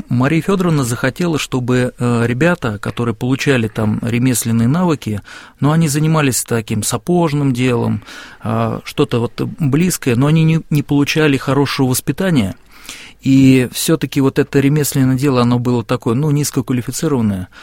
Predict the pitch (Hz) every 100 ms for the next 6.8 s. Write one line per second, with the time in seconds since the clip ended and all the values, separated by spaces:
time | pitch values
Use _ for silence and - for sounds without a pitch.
0 | - - 117 135 131 123 160 156 - 123
1 | 113 113 113 107 - - - - 113 127
2 | 139 - 156 143 131 123 110 104 - _
3 | - - 131 - 156 156 135 123 117 104
4 | 87 110 - 127 120 117 123 - 135 127
5 | 151 127 107 - 104 98 - - - 113
6 | 120 107 - 104 101 123 156 98